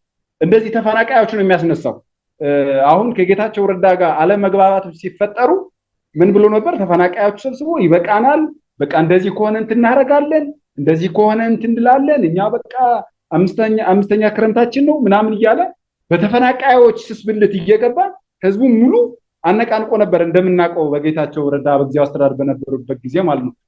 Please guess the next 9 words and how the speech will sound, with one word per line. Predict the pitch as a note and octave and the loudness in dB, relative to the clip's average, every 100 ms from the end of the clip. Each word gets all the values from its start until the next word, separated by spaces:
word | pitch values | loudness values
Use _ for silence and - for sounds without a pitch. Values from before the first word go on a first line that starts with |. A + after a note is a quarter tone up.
| _ | _
አሁንም | G3 B3+ C4+ E4 D#4 | 0 2 2 2 2
የጌተ-፣ | A#3 A3+ A3+ F3+ | 2 0 0 0
የጀነራል | G3 F#3 D#3 C3+ A#2+ - - - F3 F#3 F#3+ | 2 4 2 -2 -4 -10 -12 -4 0 2 2
ወ-፣ | E3+ E3 D3 C3+ B2+ B2 | 0 -4 -4 -4 -6 -8
ታደሰ | - C#3 D#3 F3+ | -6 -2 0 2
ወረደ | F#3+ F3+ | 2 2
አካሄድ፣ | F#3+ F#3 A#3+ C#4 _ _ _ _ F3+ | 0 0 -2 -2 _ _ _ _ 0
እ፣ | G3 G3+ | 0 0
እንደው | G3 A3 | 2 4